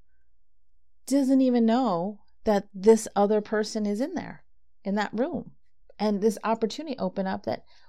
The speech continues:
we didn't see at all 'cause we didn't perceive that. We don't see the whole picture. This is the, this is the, the point I wanna drive. We only see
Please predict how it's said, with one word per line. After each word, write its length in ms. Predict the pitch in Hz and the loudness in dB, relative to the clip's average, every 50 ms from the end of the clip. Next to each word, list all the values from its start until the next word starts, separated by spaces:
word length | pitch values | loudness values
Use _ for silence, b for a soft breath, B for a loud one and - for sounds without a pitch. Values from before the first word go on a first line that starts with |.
| b b - | b b -6
we 160 | 269 302 330 | -2 -2 0
didn't 180 | 320 311 294 277 | 0 0 -4 -4
see 480 | 285 - 311 339 359 285 180 - - - - - - - - - | -4 -4 -4 -2 0 -2 -2 -2 -6 -16 -20 -20 -20 -10 0 2
at 100 | 233 262 | 4 4
all 460 | 285 339 480 480 269 - 185 - - - - - | 4 4 2 0 -2 -4 -10 -14 -20 -20 -14 -2
'cause 180 | - 214 202 | 0 0 2
we 120 | 208 254 277 | 2 2 2
didn't 160 | 294 285 277 | 2 0 -2
perceive 440 | - 254 233 - - 285 339 311 - | -4 -6 -6 -6 -4 -4 -4 -4 -4
that. 200 | 185 - - - - - - - b b b b b b b b b b b b | -6 -6 -8 -16 -18 -20 -20 -20 b b b b b b b b b b b b
We 500 | - 190 226 254 277 311 330 339 349 339 - - - - - - - | 0 2 4 4 6 4 2 0 -2 -4 -8 -16 -20 -20 -16 -12 -8
don't 480 | 180 185 226 226 226 240 240 240 226 - - - | 2 4 6 6 6 6 4 2 0 -4 -10 -16
see 420 | - - - - 202 180 175 165 160 | -14 -10 -2 0 2 4 4 4 2
the 140 | 151 156 | 0 -2
whole 400 | 147 - 160 151 147 147 - - - - | -2 0 0 0 0 -2 -6 -8 -10 -10
picture. 420 | - - - - - - - - - - - - - - - | -10 -8 -8 -8 -10 -10 -14 -14 -20 -20 -20 -20 -20 -14 0
This 220 | 175 196 208 - | 2 2 4 4
is 140 | 240 226 196 | 2 -2 0
the, 260 | - 196 180 170 - - | 2 2 2 2 2 0
this 180 | 196 196 - | -2 -2 0
is 120 | 226 208 185 | -2 0 2
the, 220 | 175 170 165 - | 2 2 2 2
the 140 | - 185 214 | 0 -6 -6
point 300 | - - - 175 165 165 | -6 -2 -2 -2 -2 -2
I 60 | 160 | -4
wanna 260 | 156 147 151 147 147 139 | -4 -6 -6 -6 -6 -6
drive. 460 | 151 147 113 113 - - - - - - - - - - - - - - - - - - b b b b b b - - - 392 | -6 -6 -6 -6 -10 -12 -16 -20 -20 -20 -20 -20 -20 -20 -20 -20 -20 -20 -20 -20 -20 -20 b b b b b b -20 -20 -16 -4
We 220 | 262 180 202 220 | 0 2 4 4
only 260 | 240 233 220 202 196 180 | 4 4 4 0 0 -2
see 580 | - - - 185 175 165 156 151 147 151 156 | -4 -6 -4 -4 -2 -2 -2 -4 -4 -6 -10